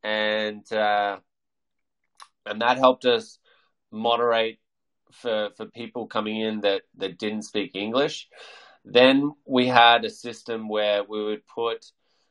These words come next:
uh, lead moderators in place,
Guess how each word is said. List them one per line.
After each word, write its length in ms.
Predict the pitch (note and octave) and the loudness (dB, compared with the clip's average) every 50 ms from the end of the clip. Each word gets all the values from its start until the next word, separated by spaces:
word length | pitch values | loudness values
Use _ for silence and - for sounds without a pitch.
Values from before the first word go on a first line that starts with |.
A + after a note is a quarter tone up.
| _ _ _ _ _ - | _ _ _ _ _ -10
uh, 260 | G2 F#2+ F#2+ F#2+ F#2+ | -6 -6 -6 -6 -6
lead 360 | G2+ G#2+ B2 C3+ C#3+ C3+ B2+ | -6 -4 -4 -2 -2 -2 0
moderators 640 | C3 C3 C3 C3 B2+ B2+ B2+ B2 A#2+ A#2+ A#2 A2 A#2 | 0 2 2 2 2 2 2 0 -2 -8 -14 -16 -14
in 140 | A2+ A2 A2 | -16 -16 -12
place, 560 | - A2+ A2+ A2+ A2 A2 A2 G#2+ - - | -6 -6 -4 -4 -4 -6 -6 -10 -16 -20